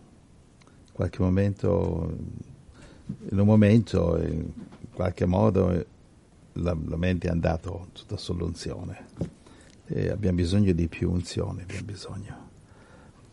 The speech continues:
E stavo pensando a una, a una particolare situazione dove,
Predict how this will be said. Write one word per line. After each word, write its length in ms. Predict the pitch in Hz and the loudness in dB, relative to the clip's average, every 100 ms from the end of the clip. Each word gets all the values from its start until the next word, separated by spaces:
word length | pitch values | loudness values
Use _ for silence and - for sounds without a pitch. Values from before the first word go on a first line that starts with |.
| - | -4
E 260 | - 110 107 | 6 8 8
stavo 260 | - 240 233 | 6 2 4
pensando 440 | 170 127 117 95 | 4 4 6 6
a 20 | 90 | 6
una, 280 | 85 82 - - | 4 0 -6 -8
a 60 | |
una 100 | 95 | -6
particolare 600 | 85 82 - 85 98 95 85 | -4 -4 -4 -4 -2 -2 -4
situazione 840 | - 85 92 - - 95 87 80 | -6 -6 -8 -6 0 2 2 0
dove, 460 | 80 78 80 78 | -2 -2 -2 -4